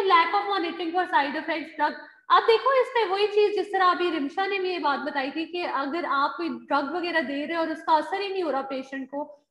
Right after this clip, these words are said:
तो ये नहीं कि फिर अगर वो, मतलब उसने course complete भी कर लिया और फिर भी कोई असर नहीं हुआ, तो ये नहीं आप दोबारा से वही दवाई दे दो।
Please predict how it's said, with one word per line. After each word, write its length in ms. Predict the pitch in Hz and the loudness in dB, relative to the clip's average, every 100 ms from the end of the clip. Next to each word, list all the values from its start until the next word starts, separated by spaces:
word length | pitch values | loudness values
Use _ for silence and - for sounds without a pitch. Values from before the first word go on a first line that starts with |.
| _ | _
तो 60 | 403 | -4
ये 300 | 349 403 427 | -2 -2 -2
नहीं 160 | 494 | -2
कि 160 | 480 427 403 | 0 0 -2
फिर 100 | 359 | -2
अगर 280 | 302 330 381 | -2 -2 -4
वो, 260 | 403 403 | -2 -2
मतलब 320 | 285 339 381 359 | -4 -2 -2 -2
उसने 200 | 359 381 | -4 -6
course 280 | 359 359 | -2 -4
complete 520 | 359 403 392 320 339 392 | -4 -8 -4 -4 -2 -2
भी 80 | |
कर 160 | 392 320 | 0 -2
लिया 180 | 294 330 | -2 -4
और 60 | |
फिर 140 | 320 339 | -4 -4
भी 140 | 359 | -4
कोई 160 | 370 370 | -4 -2
असर 280 | 302 339 311 | -2 -2 -4
नहीं 160 | 320 | -4
हुआ, 140 | 311 311 | -2 -4
तो 120 | 370 | -4
ये 160 | 359 | -4
नहीं 160 | 381 427 | -2 0
आप 140 | 392 | 0
दोबारा 340 | 370 320 277 294 | 0 0 0 0
से 120 | 359 | -2
वही 240 | 302 294 | -4 -4
दवाई 260 | 294 294 233 | -4 -4 -4
दे 160 | 226 196 | -8 -16
दो। 180 | - | -20